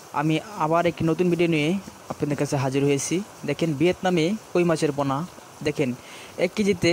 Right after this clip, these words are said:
বারোশো piece। এই মাছের পোনাগুলো বায়োফ্লগে অথবা পু-, পুকুরে চাষ করতে পারবেন। তিন থেকে সাড়ে তিন মাস পর এই মাছগুলো আপনারা বাজারজাত করতে পারবেন, একশো পার্সেন্ট guarantee। চাষ করার জন্য আমাদের কাছ থেকে আপনারা নিতে পারেন। আমরা যে কোনো মাছের পোনা, যে কোনো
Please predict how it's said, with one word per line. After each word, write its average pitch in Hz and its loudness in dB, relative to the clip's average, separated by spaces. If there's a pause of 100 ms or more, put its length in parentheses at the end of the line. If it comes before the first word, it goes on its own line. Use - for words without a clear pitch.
(340)
বারোশো 180 2
piece। 147 2 (260)
এই 180 2
মাছের 185 0
পোনাগুলো 170 2 (140)
বায়োফ্লগে 185 2 (340)
অথবা 170 2
পু-, 160 0 (140)
পুকুরে 180 2 (100)
চাষ 151 0
করতে 147 0
পারবেন। 120 2 (1160)
তিন 226 4 (100)
থেকে 208 4 (200)
সাড়ে 190 4
তিন 214 2
মাস 190 2 (120)
পর 170 6 (160)
এই 190 2
মাছগুলো 180 4
আপনারা 170 4 (320)
বাজারজাত 160 4
করতে 170 2
পারবেন, 160 4 (220)
একশো - -2
পার্সেন্ট 156 0
guarantee। 131 0 (840)
চাষ 185 2
করার 208 2
জন্য 196 2 (100)
আমাদের 180 2
কাছ 175 2
থেকে 180 2 (200)
আপনারা 175 0
নিতে 170 2
পারেন। 123 2 (260)
আমরা 156 0
যে 180 4
কোনো 208 4
মাছের 185 2 (180)
পোনা, 165 4 (120)
যে 170 4
কোনো 180 2